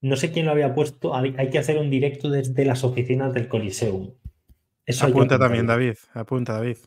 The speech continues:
Speaker 2: Desde, desde la gradita esa que tenéis ahí, que, que no vais a utilizar casi nunca, salvo para algún brainstorming que haya que hacer allí y tal, informal.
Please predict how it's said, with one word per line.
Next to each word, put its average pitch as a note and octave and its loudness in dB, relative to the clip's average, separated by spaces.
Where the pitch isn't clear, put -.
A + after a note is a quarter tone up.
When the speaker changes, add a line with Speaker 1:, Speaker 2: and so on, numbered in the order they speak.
Speaker 2:
Desde, C3 0
desde B2 0
la A#2+ 4
gradita B2+ 0
esa E3+ -4
que C#3+ 0
tenéis C#3+ -2
ahí, C#3+ 0
que, - -12
que A#2 -12
no A2+ -2
vais C3 4
a C3 4
utilizar A2+ 0
casi - -10
nunca, G#2 -8
salvo A2 -8
para A2 0
algún A#2 0
brainstorming A2+ 0
que A2 -8
haya A2 -8
que G#2+ -10
hacer G#2+ -12
allí A2+ -10
y A2 -14
tal, A#2+ -8
informal. A#2 -2